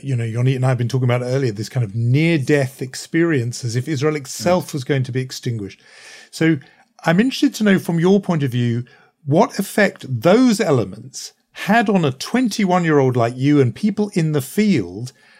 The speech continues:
Speaker 1: in addition to just the fact that it was a war. I mean, that obviously would be traumatic anyway. But was it, as it were, worse for you and your fellow soldiers that it was,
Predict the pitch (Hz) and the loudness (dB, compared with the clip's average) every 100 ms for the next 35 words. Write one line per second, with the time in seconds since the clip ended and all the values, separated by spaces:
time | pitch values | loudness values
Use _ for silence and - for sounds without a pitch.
0 | _ _ _ - 214 226 156 110 214 - | _ _ _ 2 4 4 2 2 0 0
1 | 165 127 143 113 175 165 - 156 175 165 | -2 2 0 2 0 0 0 0 2 0
2 | 156 151 151 131 131 175 214 85 - 123 | 0 -2 0 2 2 4 2 0 -2 2
3 | 131 175 - 170 160 131 143 127 147 - | 4 4 2 2 2 0 -2 -2 -4 -4
4 | 147 135 131 131 151 160 113 90 - _ | -2 -2 -2 -6 -2 -2 -2 -6 -16 _
5 | - - - 143 143 196 240 - _ - | -20 -14 -6 -2 2 2 0 -6 _ -2
6 | 160 151 135 127 107 110 170 202 113 - | 0 2 0 0 -2 2 4 4 0 -6
7 | - - _ _ _ _ _ _ _ - | -14 -16 _ _ _ _ _ _ _ -4
8 | 127 123 151 202 190 156 139 - 139 131 | -2 0 2 4 4 2 0 0 2 2
9 | 120 180 202 160 110 110 110 - - 131 | 0 -2 -2 0 -2 -2 -4 -8 -6 -6
10 | 131 _ - 131 110 101 - | -6 _ -12 -10 -10 -12 -14